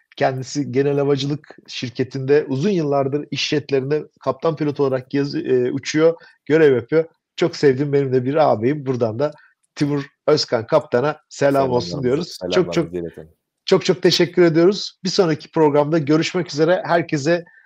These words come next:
Speaker 1: e, öncelikle havacılara emniyetli uçuşlar, havalar kötü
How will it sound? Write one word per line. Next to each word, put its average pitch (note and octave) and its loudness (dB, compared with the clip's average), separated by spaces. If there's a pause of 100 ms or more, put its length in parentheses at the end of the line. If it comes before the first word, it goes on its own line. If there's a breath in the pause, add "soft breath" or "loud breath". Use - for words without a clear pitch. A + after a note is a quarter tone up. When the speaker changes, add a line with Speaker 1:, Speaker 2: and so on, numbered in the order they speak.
(240 soft breath)
Speaker 1:
e, C3+ 2
öncelikle D#3+ 0
havacılara D#3+ 4 (220)
emniyetli C#3+ -2
uçuşlar, C#3 0
havalar C3 2
kötü - -2